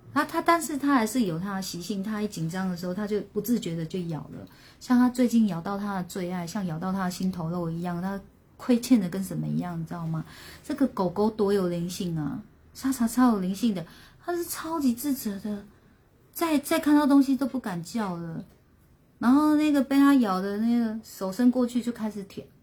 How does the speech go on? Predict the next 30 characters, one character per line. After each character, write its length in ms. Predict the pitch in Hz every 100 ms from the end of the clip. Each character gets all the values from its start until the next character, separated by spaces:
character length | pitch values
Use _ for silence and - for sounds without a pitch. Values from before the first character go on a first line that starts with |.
| _ _ _ -
它 120 | 302
知 160 | 302 294
道 220 | 294 262
它 220 | 254 254
咬 120 | 208
到 160 | 175 208
它 140 | 214
哪 220 | 202 175
里 120 | 175 165
耶， 140 | 139 - - -
它 100 | 269
开 100 | 254
始 60 | 220
在 100 | 214
舔 200 | 208 165
它 160 | 185
咬 160 | 190 -
的 80 | -
地 180 | -
方， 260 | - - - - - _
然 140 | - 214
后 80 |
脸 240 | 208 180 180
很 160 | 170
无 100 | 160 160
辜 200 | 170 170
这 100 | 175
样， 220 | 165 214 - _ _ _ _ _ _ _ _ _ _ _ _
这 80 | -
样。 160 | -